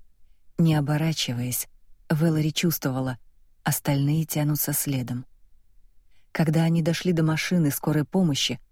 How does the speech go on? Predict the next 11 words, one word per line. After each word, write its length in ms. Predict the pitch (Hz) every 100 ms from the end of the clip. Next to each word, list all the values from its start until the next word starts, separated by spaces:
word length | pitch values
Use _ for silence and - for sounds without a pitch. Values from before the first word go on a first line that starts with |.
| - - -
у 80 | 165
Вэлори 420 | 156 190 156 139
возникло 480 | 139 147 165 165 156
ощущение, 600 | 147 156 - 190 175 143
будто 400 | 131 143 - 151
она 160 | 147 151
вступила 480 | - 151 156 147 139
в 60 |
зону 280 | 127 165 147
штормового 600 | - 147 143 143 151 151
ветра. 400 | 147 139 - -